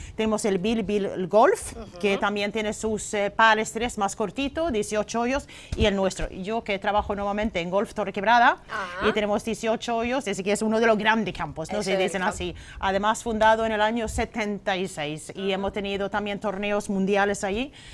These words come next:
Speaker 1: hace muchos años ya, pero en el setenta y nueve sí lo tuvimos, y allí participó, entre otros, eh, Severiano Ballesteros y otros.
Speaker 2: Ajá.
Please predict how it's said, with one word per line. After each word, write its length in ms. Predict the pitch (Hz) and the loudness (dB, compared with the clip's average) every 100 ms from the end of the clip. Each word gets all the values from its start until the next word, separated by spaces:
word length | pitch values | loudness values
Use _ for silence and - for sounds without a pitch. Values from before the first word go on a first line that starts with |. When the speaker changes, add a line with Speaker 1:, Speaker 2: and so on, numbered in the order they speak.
| - | -4
Speaker 1:
hace 220 | 202 - | -2 0
muchos 220 | 208 208 | 0 2
años 240 | 208 214 220 | 2 2 0
ya, 200 | 240 269 | 0 0
pero 140 | 208 | -2
en 80 | 180 | -4
el 80 | 175 | -6
setenta 400 | 180 180 180 180 | -8 -8 -6 -4
y 60 | 175 | -4
nueve 300 | 196 214 208 | -4 -6 -6
sí 160 | 214 | -4
lo 120 | 196 185 | -4 -4
tuvimos, 640 | 196 254 285 349 339 - - - - | -4 -2 0 -2 -4 -14 -20 -18 -2
y 120 | 202 | 0
allí 180 | 190 202 | 2 2
participó, 640 | 190 175 202 202 185 190 | 0 0 -4 -6 -4 -2
entre 220 | 185 190 | -2 -2
otros, 540 | 190 190 196 190 185 - | -2 -2 -2 -4 -4 -4
eh, 300 | 180 180 175 | 0 0 0
Severiano 460 | 175 180 175 170 165 | -2 -4 -2 -4 -2
Ballesteros 1160 | 151 160 - 285 277 254 254 254 254 - - - - - - | -4 -4 -2 2 4 4 4 4 2 -4 -8 -10 -12 -14 -6
y 140 | 190 | -4
otros. 420 | 156 156 135 - | -4 -6 -10 -10
Speaker 2:
Ajá. 180 | 226 202 | -8 -8